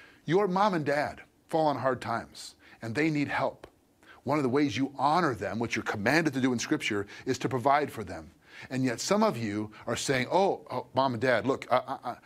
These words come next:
this seven-bedroom house I live in, in this estate, well, it, I know it looks like I have a lot, but it's actually all korban. I've dedicated to the Lord, and so I, I'm sorry, I can't really help you.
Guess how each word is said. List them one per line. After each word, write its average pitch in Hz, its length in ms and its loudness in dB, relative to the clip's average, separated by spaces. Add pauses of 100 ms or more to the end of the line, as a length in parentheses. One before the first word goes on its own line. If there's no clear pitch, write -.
(220)
this 131 160 -2
seven-bedroom 156 480 2
house 156 240 2
I 165 60 4
live 165 180 2
in, 180 180 -2 (140)
in 143 100 -2
this 131 140 0
estate, 165 400 0 (360)
well, - 420 -2
it, 160 140 0
I 151 120 0
know 190 180 2
it 156 60 -2
looks 160 240 -2
like 139 120 2
I 127 60 4
have 123 140 2
a - 20 0
lot, 131 220 2
but 127 100 -2
it's 127 80 -4
actually 170 300 0
all 147 120 0
korban. 139 380 -2 (400)
I've 127 140 0
dedicated 147 420 0
to 143 60 -2
the 127 60 2
Lord, 123 280 2
and 104 100 -6
so 151 120 -2
I, 123 240 -2
I'm 131 100 -2
sorry, 139 460 -2
I 117 100 -8
can't 110 220 -8
really 107 100 -2
help 110 220 -6
you. 80 100 -14